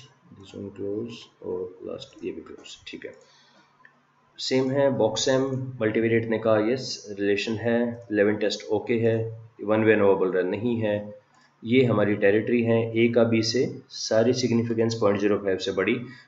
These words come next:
कोई relation नहीं है। sales का अलग-अलग Problem क्या हो रही है, ये अभी वन वे अनोवा के ही type में जा रहा है, Sales के अंदर बात कर रहा है, जो कि fact है, कोई relation नहीं है, advertisement में भी कोई relation नहीं है, ठीक है, ये तो आपके अलग-अलग दे रहा है।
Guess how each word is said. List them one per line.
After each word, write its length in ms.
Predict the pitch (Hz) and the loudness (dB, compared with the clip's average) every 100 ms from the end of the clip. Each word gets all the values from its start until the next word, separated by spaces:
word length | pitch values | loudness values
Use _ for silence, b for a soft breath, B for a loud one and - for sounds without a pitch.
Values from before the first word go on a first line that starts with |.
| _ | _
कोई 160 | 120 117 | 6 8
relation 360 | 107 101 101 98 | 8 4 0 -2
नहीं 220 | 87 80 | -4 -6
है। 120 | 87 | -8
sales 360 | - 110 110 107 | -2 2 2 2
का 100 | 101 | 0
अलग-अलग 400 | 92 85 82 - B B | 0 0 -4 -6 B B
Problem 320 | 117 120 147 147 | 4 6 6 4
क्या 120 | 139 | 4
हो 60 | |
रही 140 | 123 123 | 4 2
है, 200 | 127 - | 0 -6
ये 420 | 110 127 135 147 117 | -2 2 2 0 -2
अभी 500 | 113 131 107 120 110 | 0 2 2 2 2
वन 160 | 117 | 4
वे 80 | 127 | 6
अनोवा 300 | 127 123 123 | 6 6 6
के 160 | 123 131 | 6 2
ही 180 | 127 160 | 4 4
type 240 | 117 107 | 4 2
में 80 | 104 | 0
जा 120 | 90 | -2
रहा 100 | 82 | -2
है, 60 | 87 | -2
Sales 360 | - 135 147 139 | 2 6 6 4
के 100 | 139 | 2
अंदर 180 | 131 | 2
बात 220 | 120 110 - | 2 0 0
कर 100 | 92 | -4
रहा 120 | 87 | -4
है, 160 | 87 - _ _ | -8 -10 _ _
जो 140 | 110 123 | -6 -4
कि 120 | 139 | 0
fact 280 | 180 180 - | 0 2 -2
है, 80 | |
कोई 260 | - - 139 | -4 2 2
relation 360 | 143 143 139 143 | 4 2 0 -2
नहीं 180 | 143 | -2
है, 220 | 135 151 - | -2 -6 -4
advertisement 560 | 101 104 110 113 139 135 | -2 0 2 2 2 2
में 140 | 151 | 2
भी 100 | 156 | 4
कोई 140 | 147 | 4
relation 360 | 139 139 135 143 | 4 2 0 0
नहीं 200 | 131 127 | 2 2
है, 180 | 123 123 B B B | 0 -6 B B B
ठीक 140 | 131 127 | -6 -6
है, 100 | - B B | -8 B B
ये 120 | 117 | 2
तो 180 | 120 104 | 4 2
आपके 200 | - 101 | 2 -2
अलग-अलग 420 | 95 95 92 90 | -2 -2 -2 -4
दे 120 | 85 82 | -4 -4
रहा 120 | |
है। 60 | 80 | -6